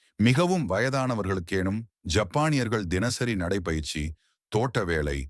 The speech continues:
யோகா போன்ற உடற்பயிற்சிகள் வழக்கமாக மேற்கொள்கிறார்கள். அவர்கள் அதிக நேரம் வீட்டுக்குள் உட்காராமல் சுறுசுறுப்பாக இருக்க விரும்புகிறார்கள். இக்கிகை என்ற ஜப்பானிய தத்துவத்தின்படி வாழ்க்கையின் நோக்கத்தை கண்டுபிடித்து அதில்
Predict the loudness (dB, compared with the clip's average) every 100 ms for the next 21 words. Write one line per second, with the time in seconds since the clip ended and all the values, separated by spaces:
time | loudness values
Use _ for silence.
0 | _ _ 0 2 2 0 -2 -2 -2 0
1 | 0 -2 -2 -4 -2 -2 -2 0 -2 -2
2 | -2 0 -2 -2 -4 -6 -4 -6 -10 -14
3 | _ _ -10 -2 0 0 0 0 0 0
4 | 0 0 -2 -2 -2 -4 -2 -2 -2 -2
5 | -2 0 -2 -4 -6 _ _ -6 0 2
6 | 2 -2 -2 -2 -2 -2 -4 -4 -2 -4
7 | -4 -6 -8 -12 _ _ _ _ -2 0
8 | 2 0 2 0 -2 -2 -2 2 0 -2
9 | -4 -4 -2 0 0 -2 -4 -4 -4 -2
10 | -2 -2 -2 -2 -4 -12 _ _ 0 2
11 | 2 0 0 0 -2 -4 -4 -6 -2 0
12 | 0 0 -4 -2 -4 -4 -4 -2 0